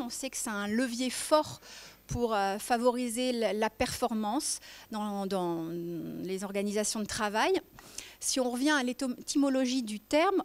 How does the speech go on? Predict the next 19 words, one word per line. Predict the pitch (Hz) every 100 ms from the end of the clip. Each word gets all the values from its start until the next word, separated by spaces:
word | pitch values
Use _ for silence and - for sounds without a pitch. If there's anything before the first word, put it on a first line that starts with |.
| - -
engager, | 233 240 240 247 302 339 -
ça | - 233
signifie | - 254 247 - 294 294 -
mettre | 233 262 - 285
en |
gage, | 254 226 202 185 175 - -
euh, | 202 185 196
donner | 214 240 262
de, | 220 208
de, | 202 220 -
de | 220
sa | - 247
personne. | 247 - - 196 190 180 - - - - - - - - -
Engager | 277 294 285 285 302 339 -
dans | 202 269 294
une | 294 285
culture | 302 262 330 294
de |
recherche. | 254 240 233 220 185 - -